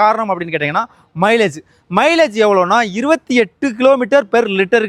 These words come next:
கிடைக்குது. அதனால தான் நிறைய பேர் வேண்டி விரும்பி இந்த காரை கேட்டுக்கிட்டு இருக்காங்க. இதுக்கும் ஜூலை மாசம் ஆஃபரா ஒரு லட்சத்தி நாற்பத்தி ஏழாயிரம் ரூபாய் இருக்கு. இப்ப நம்ம பார்த்துக்கிட்டு இருக்கிறது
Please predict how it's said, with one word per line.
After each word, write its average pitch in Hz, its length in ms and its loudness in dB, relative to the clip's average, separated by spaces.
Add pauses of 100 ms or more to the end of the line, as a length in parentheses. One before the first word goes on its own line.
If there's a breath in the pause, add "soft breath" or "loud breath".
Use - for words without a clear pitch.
கிடைக்குது. 160 340 -2
அதனால 202 280 0
தான் 208 140 -4
நிறைய 262 220 2 (100)
பேர் 240 160 0 (560 soft breath)
வேண்டி 285 360 2 (100)
விரும்பி 254 300 0
இந்த 214 180 2
காரை 196 180 0
கேட்டுக்கிட்டு 156 320 -6
இருக்காங்க. 175 260 -4 (140)
இதுக்கும் 226 400 -6
ஜூலை 226 260 2
மாசம் 180 220 0
ஆஃபரா 175 240 0 (140)
ஒரு 233 140 0
லட்சத்தி 196 340 -4
நாற்பத்தி 196 300 -4
ஏழாயிரம் 156 220 0
ரூபாய் 233 260 -4
இருக்கு. 139 200 -12 (1000)
இப்ப 190 140 0
நம்ம 226 200 0
பார்த்துக்கிட்டு 208 320 0
இருக்கிறது 185 200 0